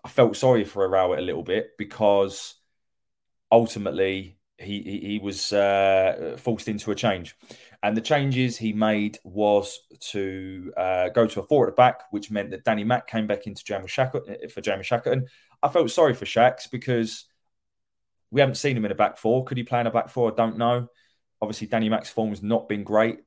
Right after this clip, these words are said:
Um, and I think he was quite poor again yesterday, if I'm being really honest. Um, but, uh, Shaq's came out. And then the other change, uh, was Ollie Burke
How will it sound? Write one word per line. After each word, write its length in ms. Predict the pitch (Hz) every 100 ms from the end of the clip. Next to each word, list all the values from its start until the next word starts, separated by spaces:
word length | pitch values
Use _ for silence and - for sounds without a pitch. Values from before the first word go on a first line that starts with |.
| -
Um, 520 | 92 95 95 90 - _ _ _
and 100 | 95
I 20 |
think 200 | - 101
he 80 | 101
was 120 | 90
quite 280 | - 98 -
poor 220 | 98 95
again 240 | 95 98 95
yesterday, 420 | 95 - 95 98
if 120 | 95
I'm 80 | 92
being 240 | 90 92
really 220 | 92 92
honest. 420 | 92 98 101 - _ _ _ _ _ _
Um, 520 | 98 98 98 98 92 - _ _ _ _ _ _ _ _ _ _ - - _
but, 240 | 117 107 - 117
uh, 360 | 107 104 101 -
Shaq's 320 | 135 - -
came 220 | 117 110
out. 360 | 113 120 - _ _ _ _ _ _ _
And 140 | 110
then 80 | 113
the 100 | 117
other 160 | 123 120
change, 760 | - 120 113 113 110 - - -
uh, 300 | 104 101 -
was 240 | 107 107 -
Ollie 200 | 117 110
Burke 460 | 110 117 107 -